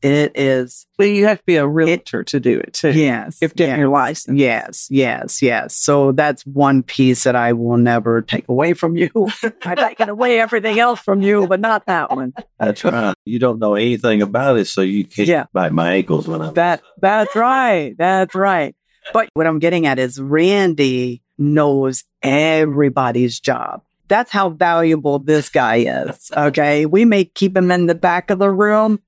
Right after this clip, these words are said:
Speaker 1: but really he deserves to be in the forefront because he knows everybody's job. He's my backup. He's Laura's backup. He's everybody's backup,
Speaker 3: Yeah.
Speaker 1: you know, so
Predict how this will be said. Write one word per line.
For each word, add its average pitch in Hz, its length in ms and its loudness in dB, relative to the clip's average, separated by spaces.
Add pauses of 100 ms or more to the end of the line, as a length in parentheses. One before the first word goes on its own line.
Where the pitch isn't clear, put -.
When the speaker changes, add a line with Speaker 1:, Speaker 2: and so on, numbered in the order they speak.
Speaker 1:
but 175 200 2
really 208 880 2
he 185 320 2
deserves 156 560 0
to 143 80 -14
be 147 120 2
in 139 100 4
the 131 100 0
forefront 123 680 0
because 139 540 -2
he 240 180 2
knows 170 240 4
everybody's 131 720 0
job. - 380 -4 (200)
He's 160 260 0
my 165 200 2
backup. 180 640 0 (140)
He's 147 260 -2
Laura's 170 420 0
backup. 180 420 -2
He's 196 180 0
everybody's 196 460 0
backup, 160 540 -2 (520)
Speaker 3:
Yeah. 170 100 2
Speaker 1:
you 156 60 2
know, 131 320 2
so 139 840 0